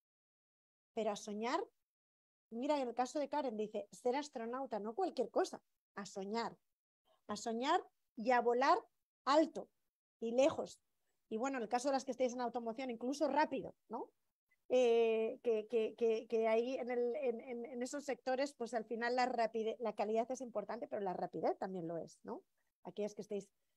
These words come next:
en ingeniería y en calidad. Entonces yo creo que no esperéis a tener ochenta años para conseguir, ni para soñar, ni para decir, "Algún día, no. Hoy, te-, desde hoy podéis empezar a pensar qué me gustaría hacer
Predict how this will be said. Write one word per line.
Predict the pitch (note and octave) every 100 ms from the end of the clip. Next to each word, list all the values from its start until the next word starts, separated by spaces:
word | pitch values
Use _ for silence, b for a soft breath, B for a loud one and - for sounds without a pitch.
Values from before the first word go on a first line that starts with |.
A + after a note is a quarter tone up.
| _
en | G3
ingeniería | G#3 G3+ G3+ G3+ G#3 A3
y | G#3
en | F#3+
calidad. | F#3+ F3+ F3+ G3 _ _ _ _
Entonces | B3+ B3
yo | E4+
creo | F#4 A4
que | A4 A#3+ - _ _
no | G#3+
esperéis | C#4 - E4 D4+ E4+ F4
a | D#4+
tener | A#3 A#3
ochenta | G#3+ - G#3 G#3+ G3
años | F#3+ F#3 F3+ _ _ _ _ _
para | A3 G3+ F#3+
conseguir, | F3+ F3+ E3+ A3+ F4+
ni | C4+
para | - G3 F#3
soñar, | F#3 G#3 D4
ni | C#4+
para | G#3
decir, | F#3+ A3+
"Algún | A3+ B3+ C#4+
día, | C#4+ D#4+ E4 D#4 D#4 -
no. | F3+ F#3+ B3+ A4 _ _ _ _ _
Hoy, | - G#3 A3+ - _ _
te-, | G3+
desde | G3 G3+ F#3 F#3+
hoy | G#3+
podéis | C4 B3+ G#3+
empezar | A#3 A3+ A3+ A#3
a | A#3
pensar | G3+ F#3 G#3 G#3+
qué | A3 B3+
me | C#4+
gustaría | C4 B3+ A3 A3 G#3+
hacer | G#3+ F#3+